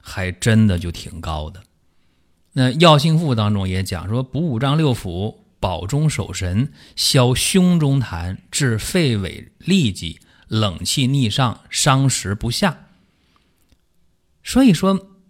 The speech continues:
人参的地位啊，真的就连到了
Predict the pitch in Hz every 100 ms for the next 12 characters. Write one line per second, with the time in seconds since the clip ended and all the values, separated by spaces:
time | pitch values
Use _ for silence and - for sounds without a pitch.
0 | - 120 151 233 285 320 202 110 98 90
1 | 82 85 82 _ _ _ _ _ _ _
2 | - _ - 151 143 - - _ - 254
3 | 190 196 220 226 175